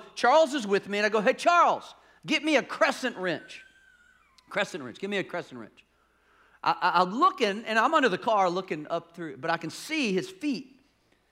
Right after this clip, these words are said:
running around back and forth around the front of the car.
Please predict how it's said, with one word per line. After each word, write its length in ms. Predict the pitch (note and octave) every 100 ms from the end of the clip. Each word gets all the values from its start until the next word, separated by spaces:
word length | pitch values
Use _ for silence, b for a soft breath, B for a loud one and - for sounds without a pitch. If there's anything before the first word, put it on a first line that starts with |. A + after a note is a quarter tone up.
| _
running 320 | C#3+ F#3+ G#3+
around 300 | F3 F3+ F3+
back 240 | D#3+ G#3+ G#3+
and 120 | E3+
forth 320 | A#3+ A3+ E3+
around 360 | D#3+ D3+ D3+ D3+
the 60 |
front 200 | C#3 D3+
of 40 | C#3
the 60 |
car. 400 | - B3+ D4+ -